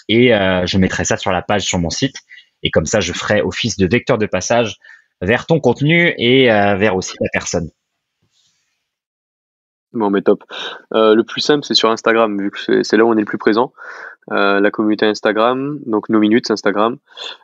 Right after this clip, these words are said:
Speaker 2: Euh, en deux, je dirais LinkedIn.
Speaker 1: Ouais.
Speaker 2: Euh, euh, ou sur mon profil perso, pas sur la page, parce que la page vient d'être créée et ça, c'est ma community manager qui va s'en occuper, mais mon profil perso, j'y suis beaucoup.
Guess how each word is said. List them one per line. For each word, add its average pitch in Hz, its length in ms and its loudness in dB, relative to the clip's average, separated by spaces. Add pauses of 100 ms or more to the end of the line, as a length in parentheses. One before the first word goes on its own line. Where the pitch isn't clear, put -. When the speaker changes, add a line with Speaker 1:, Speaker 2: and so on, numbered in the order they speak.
(100)
Speaker 2:
Euh, 104 260 4
en 113 140 2
deux, 123 200 4
je 113 60 0
dirais 110 180 4
LinkedIn. 113 460 2 (480)
Speaker 1:
Ouais. 110 80 0 (100)
Speaker 2:
Euh, 104 680 2 (100)
euh, 98 100 0
ou 113 100 0
sur 120 180 2
mon 113 240 0 (100)
profil 131 260 -2
perso, 123 380 2 (100)
pas 117 100 -2
sur - 140 -2
la 107 80 4
page, 120 240 0
parce - 80 -20
que 110 80 0
la 104 60 2
page 113 200 0
vient 107 100 -2
d'être 107 160 -2
créée 104 560 4
et 98 60 2
ça, 110 120 0
c'est - 120 -4
ma 104 100 2
community 110 300 0
manager 107 340 2
qui - 100 -20
va - 60 -16
s'en 107 100 -2
occuper, 131 300 2
mais 123 100 2
mon 104 120 2
profil 110 260 0
perso, 113 440 4
j'y 104 100 2
suis 98 800 -2
beaucoup. 127 300 2